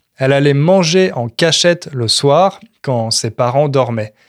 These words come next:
Et elle mangeait des quantités énormes de nourriture, même quand elle n'avait plus faim. Son poids a doublé en un an. Et, à cause du traitement hormonal, elle a commencé à avoir des boutons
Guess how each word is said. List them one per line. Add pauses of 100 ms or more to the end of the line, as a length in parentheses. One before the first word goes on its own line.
(300)
Et
elle
mangeait
des
quantités (120)
énormes
de
nourriture, (400)
même
quand
elle
n'avait
plus
faim. (520)
Son
poids
a
doublé
en
un
an. (460)
Et, (340)
à
cause
du
traitement
hormonal,
elle
a
commencé
à
avoir
des
boutons